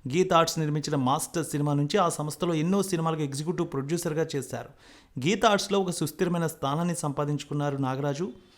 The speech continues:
అల్లు అరవింద్కి స్నేహితుడు అనడం కంటే ఒక ఫ్యామిలీ మెంబర్ అని చెబుతారు. అందుకని అంత్యక్రియలకు సంబంధించి కార్యక్రమాలన్నీ అల్లు అరవింద్ దగ్గరుండి చూసుకున్నారు. ఇక నాగరాజుకి భార్య, కుమార్తె, కుమారుడు ఉన్నారు. అల్లు అరవింద్తో పాటు నాగరాజు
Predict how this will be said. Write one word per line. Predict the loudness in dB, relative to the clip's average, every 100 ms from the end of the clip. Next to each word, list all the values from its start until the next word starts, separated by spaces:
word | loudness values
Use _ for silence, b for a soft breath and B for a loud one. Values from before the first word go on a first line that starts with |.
| b b
అల్లు | 0 6
అరవింద్కి | 8 8 4 2 0 -2
స్నేహితుడు | 0 0 2 2 2
అనడం | 0 0
కంటే | -2 0 -2 -2
ఒక | -10 -12
ఫ్యామిలీ | -2 2 4 6
మెంబర్ | 4 4 0
అని | -2
చెబుతారు. | -2 -4 -6 -10 -14 -20 b b b
అందుకని | -2 2 2
అంత్యక్రియలకు | 2 0 0 0 0
సంబంధించి | -2 -2 -2 -4 -2
కార్యక్రమాలన్నీ | 0 0 -2 0 0 0 -2 -6 b b b
అల్లు | 0 4
అరవింద్ | 4 4 2 0
దగ్గరుండి | -2 0 -2 -2 -4
చూసుకున్నారు. | -6 -4 -4 -4 -14 -20 _
ఇక | -8 -2
నాగరాజుకి | 0 2 2 2 0 -2 -2 -6
భార్య, | 0 2 2 0 -2 -10 b b -2
కుమార్తె, | 4 4 4 0
కుమారుడు | 2 2 2 2
ఉన్నారు. | 0 0 0 -2 -6 B B -4
అల్లు | 4 6
అరవింద్తో | 6 6 4 2
పాటు | 0 0 0
నాగరాజు | 0 0 0 0 0 -4